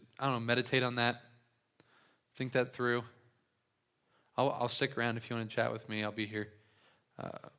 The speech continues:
we're here for you. Just know that. We, we, we do love you guys, even if we don't know you. That's why we're here. So,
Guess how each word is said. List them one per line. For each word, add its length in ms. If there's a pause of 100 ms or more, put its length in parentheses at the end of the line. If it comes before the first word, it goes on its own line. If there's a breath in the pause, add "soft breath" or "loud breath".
(520)
we're 100
here 180
for 240
you. 120
Just 240
know 60
that. 180
We, 100
we, 240
we 160
do 160
love 220
you 80
guys, 340
even 140
if 200 (500 loud breath)
we 60
don't 220
know 80
you. 220
That's 280
why 140
we're 140
here. 320 (1300)
So, 400